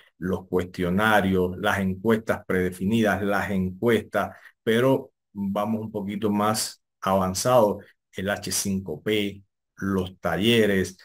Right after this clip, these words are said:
em, la analítica de datos que incluye esta plataforma. Entonces yo creo que estos son aspectos muy importantes. Y si vemos qué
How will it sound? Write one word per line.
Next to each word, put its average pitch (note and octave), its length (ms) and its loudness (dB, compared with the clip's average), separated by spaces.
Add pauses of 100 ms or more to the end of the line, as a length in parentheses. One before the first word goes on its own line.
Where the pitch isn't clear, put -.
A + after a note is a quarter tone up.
(300)
em, F#2 460 -4
la G#2 280 2
analítica G#2+ 680 0
de G2 120 2
datos G#2 300 0
que F#2+ 100 -6
incluye G2 440 0
esta F#2+ 540 0
plataforma. F2+ 460 -4
Entonces C#3 260 -2
yo C#3 100 4
creo C3 160 2
que B2 80 0
estos A#2 180 -4
son A#2 280 -2
aspectos G#2+ 560 0 (320)
muy A2+ 240 2
importantes. G2 600 0
Y C3+ 120 2
si C#3 200 2
vemos G#3 480 4 (320)
qué F3+ 220 4